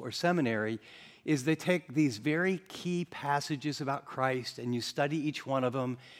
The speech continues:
and then you make principles of them, and it's a really good study.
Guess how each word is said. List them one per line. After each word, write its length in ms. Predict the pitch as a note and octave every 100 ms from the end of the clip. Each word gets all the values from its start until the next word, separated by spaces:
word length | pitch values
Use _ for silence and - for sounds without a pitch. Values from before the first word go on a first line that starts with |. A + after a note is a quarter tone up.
| - -
and 180 | C3+
then 200 | C#3+ C#3+
you 260 | C3+ C#3 C3+
make 280 | D3 D3+ -
principles 640 | - D#3+ - C3 C#3+ C3+
of 180 | C3+ B2
them, 240 | B2+ C3 D3
and 180 | D#3+ -
it's 160 | F3+
a 60 | D#3+
really 420 | C#3+ D3+ F#3 F3+
good 200 | C3+ C#3
study. 440 | A2 - G#2 -